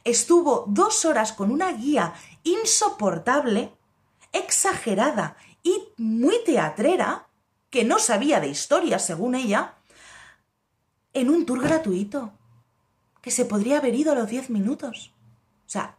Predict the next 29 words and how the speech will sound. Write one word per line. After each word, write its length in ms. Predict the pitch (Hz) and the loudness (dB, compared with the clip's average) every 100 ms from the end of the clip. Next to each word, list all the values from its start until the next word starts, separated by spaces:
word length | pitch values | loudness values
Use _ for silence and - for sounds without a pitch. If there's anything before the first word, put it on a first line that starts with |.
| _ | _
pobre 420 | 233 240 277 294 _ | -2 0 -2 -8 _
persona. 460 | 165 - 170 160 143 - 202 | -16 -10 -8 -6 -8 -14 -8
Y 80 | 196 | -2
sé 140 | 165 | 0
que 100 | 160 | 2
se 100 | 233 | 0
quedó 140 | - 185 | 2 0
hasta 200 | 202 277 | 0 -4
el 60 | |
final 360 | 277 254 240 254 - - - | -2 -2 -2 -4 -16 -14 0
por 200 | 233 247 | 2 2
lo 100 | 254 | 0
que 120 | 208 | -2
fue 180 | 208 196 | 0 0
nombrando, 480 | 175 185 180 156 - - | 0 0 0 -2 -10 -12
¿vale? 360 | 160 147 226 240 - - | -12 -4 -4 -4 -14 -4
Sé 240 | - 311 | 0 2
que 120 | 302 | 2
fue 300 | - 285 277 | 0 2 4
a 140 | 185 170 | 4 2
mí, 420 | 226 294 285 - | 2 2 0 -2
porque 260 | 247 214 233 | -4 0 0
no 120 | 320 | 0
se 180 | - 349 | -2 0
molestó 680 | 233 175 151 - 285 - - - - | 0 -2 -4 -2 -2 -2 -8 -16 -2
en 220 | 254 277 | 2 2
decir 380 | 185 - 359 320 | 2 2 2 2
mi 120 | 220 | 2
nombre, 380 | 233 226 233 | 2 2 0